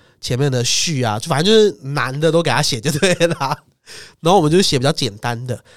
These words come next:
但是我觉得我个人的一种，我们算是实操书，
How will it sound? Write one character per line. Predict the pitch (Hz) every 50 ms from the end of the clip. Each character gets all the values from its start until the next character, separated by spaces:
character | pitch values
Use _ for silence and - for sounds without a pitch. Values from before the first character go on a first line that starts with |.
| - - _ _
但 | - 254 302
是 | 330 349
我 | 294 185 147
觉 | 131 139
得 | 139 143 139 139 135 127 -
我 | - 143 -
个 | 139 - - 359
人 | 294 180 143 127 123
的 | 123 131 127
一 | 135 160
种， | 156 - 139 120 110 101 98 - _ _ _ _ _ -
我 | 151
们 | 143 156
算 | 240 240 226
是 | 233
实 | - - - - 135 131 135
操 | - - 156 143 139 156
书， | - - - 139 127 123 143